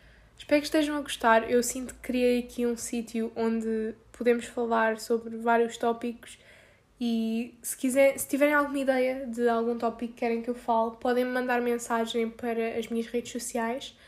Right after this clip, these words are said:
Ah, eu tenho Instagram e TikTok. Eu gravo um conteúdo específico para o TikTok, ah, relacionado com a parte de livros do TikTok, que é o Book Talk. Ah, então a minha conta é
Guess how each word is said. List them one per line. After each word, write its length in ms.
Ah, 340
eu 120
tenho 560
Instagram 680
e 120
TikTok. 580
Eu 220
gravo 540
um 100
conteúdo 380
específico 540
para 160
o 20
TikTok, 600
ah, 300
relacionado 640
com 340
a 80
parte 480
de 120
livros 640
do 120
TikTok, 600
que 120
é 60
o 100
Book 360
Talk. 360
Ah, 260
então 220
a 60
minha 160
conta 600
é 340